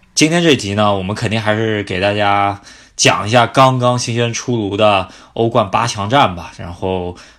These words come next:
呃，我们录制时间也是欧冠八强战完了以后一个小时之内就赶紧给大家说，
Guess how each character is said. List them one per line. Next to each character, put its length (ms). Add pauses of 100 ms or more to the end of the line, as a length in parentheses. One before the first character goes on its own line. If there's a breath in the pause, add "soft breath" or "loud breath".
呃， 260
我 200
们 160
录 160
制 160
时 200
间 200
也 120
是 220
欧 260
冠 460
八 160
强 220
战 320
完 200
了 80
以 120
后 160
一 340
个 80
小 160
时 140
之 120
内 160
就 120
赶 200
紧 80
给 140
大 100
家 220
说， 500